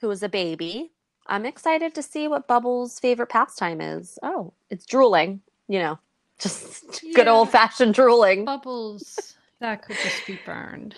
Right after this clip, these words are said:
Speaker 1: Yeah, I'm kinda, well, especially 'cause it's Gaga Boo is
Speaker 2: No.
Speaker 1: what the quote is on the <laughs> front.
Speaker 2: No, I'm done with that card.
Speaker 1: Oh, you're gonna like this one. Mayor Theodore.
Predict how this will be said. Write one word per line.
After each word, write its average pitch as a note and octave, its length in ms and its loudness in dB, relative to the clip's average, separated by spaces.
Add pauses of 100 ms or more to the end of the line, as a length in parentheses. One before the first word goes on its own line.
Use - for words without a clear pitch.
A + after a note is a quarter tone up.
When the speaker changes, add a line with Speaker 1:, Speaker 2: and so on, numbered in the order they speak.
(380)
Speaker 1:
Yeah, F#3+ 360 6
I'm F#3 380 4
kinda, F3+ 440 -8
well, G3 140 -6
especially G#3+ 400 -12
'cause F#3+ 240 -10
it's F3+ 140 -16 (440)
Gaga A#3 460 0
Boo F#3 460 -8
is A#3+ 60 -6
Speaker 2:
No. A3 260 -2
Speaker 1:
what F3+ 160 -8
the - 80 -8
quote F#3+ 380 2
is E3+ 200 0
on D#3+ 140 0
the A3+ 80 4
<laughs> - 0 -
front. - 600 2 (300)
Speaker 2:
No, A#3+ 440 -10 (280)
I'm A3 160 -10
done G#3 320 -6
with G3+ 180 -12
that F#3 280 -14
card. - 460 -18 (220)
Speaker 1:
Oh, - 80 -2
you're A3 160 0
gonna A#3+ 160 2
like F3 180 0
this E3 160 -10
one. D#3 320 -12 (220)
Mayor G3 480 -8
Theodore. E3 760 -8